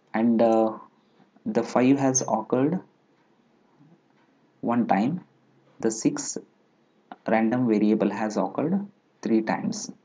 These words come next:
and the nine has occurred two times. So the number six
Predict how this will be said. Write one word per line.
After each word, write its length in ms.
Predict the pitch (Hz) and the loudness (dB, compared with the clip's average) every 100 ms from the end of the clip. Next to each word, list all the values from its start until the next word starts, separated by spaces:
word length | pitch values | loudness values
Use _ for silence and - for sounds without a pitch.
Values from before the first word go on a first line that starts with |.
| _ _ _ _ _ _ _ - | _ _ _ _ _ _ _ -6
and 340 | 110 113 104 - | -2 -2 -4 -6
the 160 | 104 | -2
nine 380 | 107 107 117 131 | 0 2 2 2
has 280 | 131 120 - - | 2 0 -6 -4
occurred 560 | 98 101 123 160 196 - - | -2 0 0 0 -4 -8 -6
two 160 | 104 98 | -6 -4
times. 380 | - - - - _ _ _ | -6 -8 -10 -12 _ _ _
So 440 | - 120 120 131 180 - _ _ _ _ _ - | -2 2 2 2 -4 -14 _ _ _ _ _ -6
the 480 | 107 120 123 113 - - - | 2 4 4 0 -6 -8 -2
number 520 | 110 120 147 151 147 | 0 2 2 0 -6
six 560 | - - 113 - - | -6 -2 -2 -2 -8